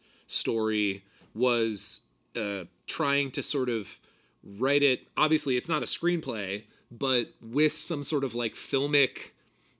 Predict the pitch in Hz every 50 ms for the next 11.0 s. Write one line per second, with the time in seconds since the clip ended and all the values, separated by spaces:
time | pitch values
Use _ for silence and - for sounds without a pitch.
0 | _ _ - 127 120 120 113 104 104 98 92 90 87 - - 147 139 - 165 135
1 | 117 120 123 139 151 156 170 170 160 175 175 170 170 165 170 180 185 196 202 202
2 | - _ - - - - - _ - 156 160 156 156 147 127 175 208 233 226 -
3 | 202 185 175 156 - 143 139 143 139 135 127 123 117 107 - - 123 131 135 127
4 | 110 - 139 143 143 - - 147 135 127 120 120 113 113 107 92 117 131 135 131
5 | 113 107 98 92 90 90 85 - - 117 113 120 120 127 139 147 143 127 - -
6 | 147 131 123 - - 120 117 113 110 104 - - - 101 92 95 - - - -
7 | - - _ - - 180 180 170 - - - 180 165 160 156 - - - 143 120
8 | 117 110 - 127 120 113 110 107 - - - - - 180 165 - - 165 151 151
9 | 160 156 156 151 156 156 151 151 147 143 143 131 127 117 117 113 107 - - -
10 | - - 160 156 - 175 175 185 - - 208 170 143 127 151 147 135 147 127 123